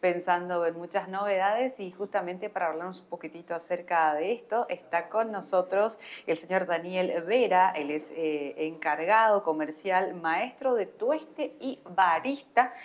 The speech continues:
ya de Café mil doscientos. Estamos hablando de Café mil doscientos, granos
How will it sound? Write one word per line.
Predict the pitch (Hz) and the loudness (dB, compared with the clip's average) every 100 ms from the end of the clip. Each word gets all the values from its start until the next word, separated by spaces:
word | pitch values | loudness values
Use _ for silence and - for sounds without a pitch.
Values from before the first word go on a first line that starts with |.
| - - 160 | -18 -16 2
ya | 190 208 - | 4 4 4
de | 180 | 0
Café | 180 160 - 214 - | 0 -6 -2 -4 -4
mil | 170 170 202 240 240 | -12 -10 -4 -2 0
doscientos. | 226 220 - 147 131 139 147 156 | 0 -2 -4 -8 -8 -4 -4 -4
Estamos | 147 175 180 | -6 -4 -2
hablando | 175 190 | -2 -4
de | 185 | -4
Café | 180 190 | -4 -4
mil | 190 | -2
doscientos, | 185 185 208 214 | -2 -2 -4 -4
granos | 190 180 190 | 0 0 0